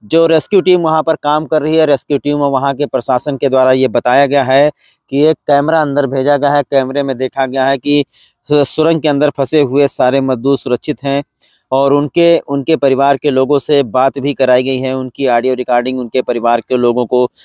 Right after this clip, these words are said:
भेजी गई है। लेकिन इसके बावजूद भी देखा जा रहा है कि जो परिवार के लोग हैं वो रोते हुए नज़र आ रहे हैं। इस वक्त आप वीडियो में देख सकते हैं, ग्यारह दिन का वक्त बीत चुका है, अभी तक किसी भी मजदूर को सुरंग से बाहर नहीं निकाला जा सका है।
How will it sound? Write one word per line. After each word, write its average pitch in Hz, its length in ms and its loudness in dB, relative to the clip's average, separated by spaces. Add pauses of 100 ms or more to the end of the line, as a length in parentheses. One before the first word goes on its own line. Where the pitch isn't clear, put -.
(200)
भेजी 143 280 0
गई 127 160 0
है। 123 120 0
लेकिन 135 240 0
इसके 139 220 -2
बावजूद 131 400 0
भी 131 120 -2
देखा 127 280 0
जा 123 180 2
रहा 127 220 -2
है 135 180 0
कि 131 180 -6
जो 127 260 0 (760)
परिवार 139 400 2
के 160 160 -2
लोग 139 340 0
हैं 143 220 -2
वो 135 200 0
रोते 135 320 0
हुए 139 200 0
नज़र 127 260 0
आ 127 120 2
रहे 131 100 -2
हैं। 139 80 -2
इस - 140 -6
वक्त 123 160 -4
आप 120 140 2
वीडियो 123 300 0
में 127 140 -2
देख 127 160 0
सकते 127 320 -2
हैं, 127 240 -2 (680)
ग्यारह 147 380 2
दिन 156 180 -4
का 151 120 0
वक्त 143 340 -4
बीत 135 260 -6
चुका 139 300 -2
है, 139 200 2
अभी 131 200 0
तक 139 440 0 (340)
किसी 165 240 2
भी 160 120 2
मजदूर 143 460 -2
को 139 240 0
सुरंग 131 360 -4
से 135 220 -2
बाहर 120 360 0
नहीं 123 260 -4
निकाला 127 420 0
जा 120 140 2
सका 123 300 -4
है। 131 200 2